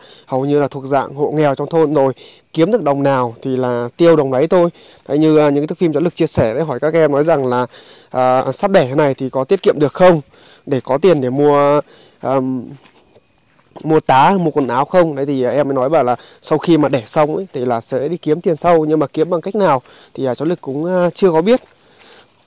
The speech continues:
Thế còn, à, bây giờ thì xin mời các bác cùng theo dõi video và cùng cháu Lực đi vào, à, thăm, à, à, hai vợ chồng trẻ cô bác nhá. À, đường của nhà các em thì vào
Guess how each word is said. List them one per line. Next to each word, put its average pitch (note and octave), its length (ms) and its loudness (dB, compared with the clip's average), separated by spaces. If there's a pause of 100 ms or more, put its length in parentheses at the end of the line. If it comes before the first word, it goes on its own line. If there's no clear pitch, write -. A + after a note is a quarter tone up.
(960)
Thế C3 60 -14
còn, C3 200 -2
à, C3 80 -2
bây C3+ 120 0
giờ C3 180 2
thì A#2 80 -6
xin C#3 220 -4
mời B2+ 80 0
các C#3+ 100 -6
bác F3+ 180 -2
cùng - 120 -14
theo C#3 100 -4
dõi C3+ 160 0
video D3+ 280 2
và C3+ 100 -8
cùng B2+ 120 -6
cháu B2+ 140 -6
Lực D3+ 180 0
đi C#3+ 160 -2
vào, B2 300 0 (420)
à, B2 380 -2 (140)
thăm, C3+ 260 -4
à, C3+ 260 0 (400)
à, B2+ 140 -2
hai C#3+ 180 0
vợ C3 100 -4
chồng C3 200 -8
trẻ C3+ 280 -8 (140)
cô D3 60 -6
bác D#3+ 120 0
nhá. F#3 220 0 (300)
À, B2 200 -4
đường C3+ 200 0
của C3+ 120 -6
nhà B2+ 160 -2
các D3+ 100 -2
em D3+ 280 2
thì C3 80 -2
vào A#2+ 420 -4